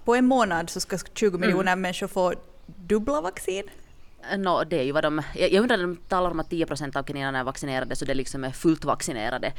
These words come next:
Speaker 2: Det, jag har inte sett nu några siffror på hur många som har
Speaker 1: Ja.
Speaker 2: fått en dos. Eh, men ja, men ändå på en månad så, så ska man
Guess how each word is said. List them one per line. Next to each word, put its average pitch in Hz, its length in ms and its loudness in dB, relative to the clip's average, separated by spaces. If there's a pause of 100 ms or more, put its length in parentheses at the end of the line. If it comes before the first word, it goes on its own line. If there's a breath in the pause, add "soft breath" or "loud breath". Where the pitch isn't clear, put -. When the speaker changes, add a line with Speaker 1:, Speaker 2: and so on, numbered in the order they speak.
(180 loud breath)
Speaker 2:
Det, 131 140 -4 (320)
jag 139 200 -2
har 139 120 -4
inte 139 160 -6
sett 139 180 -6
nu 127 340 -4
några 127 180 -8
siffror 131 320 -6
på - 100 -6
hur 135 80 -6
många 202 200 -4
som 180 100 -2
har - 80 -2
Speaker 1:
Ja. - 60 -4
Speaker 2:
fått 196 140 -6
en 220 200 0
dos. 233 340 -6 (500 loud breath)
Eh, 131 260 -2
men 147 160 -4
ja, 131 240 0
men 156 160 -6
ändå 143 180 -4
på 147 120 0
en 143 100 0
månad 123 280 0
så, - 180 -4 (160)
så - 280 -8
ska - 200 -6
man 87 200 -4